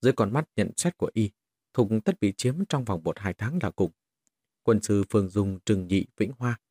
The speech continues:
hứa giúp y vào thành đô trước, thì cái mộng làm chúa Ích Châu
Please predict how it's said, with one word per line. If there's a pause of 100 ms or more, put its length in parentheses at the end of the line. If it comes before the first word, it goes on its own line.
(180)
hứa
giúp
y
vào
thành
đô
trước, (420)
thì
cái
mộng
làm
chúa
Ích
Châu